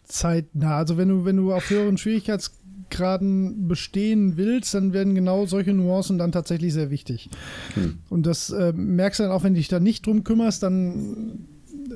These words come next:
Speaker 1: hältst du auch alle ab davon, das zu schaffen, weil du, also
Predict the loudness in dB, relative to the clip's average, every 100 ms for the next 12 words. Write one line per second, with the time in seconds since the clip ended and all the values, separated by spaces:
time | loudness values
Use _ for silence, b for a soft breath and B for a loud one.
0 | -6 -2 2 4 4 2 0 -2 -4 -10
1 | -2 2 2 0 -4 -4 -6 -6 -4 -4
2 | 0 0 0 -2 -12 _ -20 -20 -12 -4
3 | -4 -2 -2 -2 -2 -2 -4 -4 -4 -2
4 | -2 -4 -8 -16 B B B B B -4
5 | 0 0